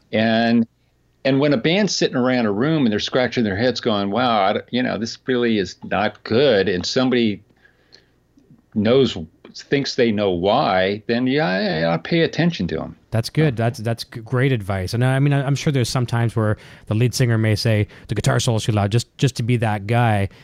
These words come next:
Speaker 2: But, uh, b-, there's probably a lot of times where it might only be one voice out of a group that is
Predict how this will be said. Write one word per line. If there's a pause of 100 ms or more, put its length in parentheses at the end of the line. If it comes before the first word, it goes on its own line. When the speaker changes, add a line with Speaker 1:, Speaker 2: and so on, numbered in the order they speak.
(140)
Speaker 2:
But,
uh,
b-,
there's
probably
a
lot
of
times
where
it
might
only
be
one
voice
out
of
a
group
that
is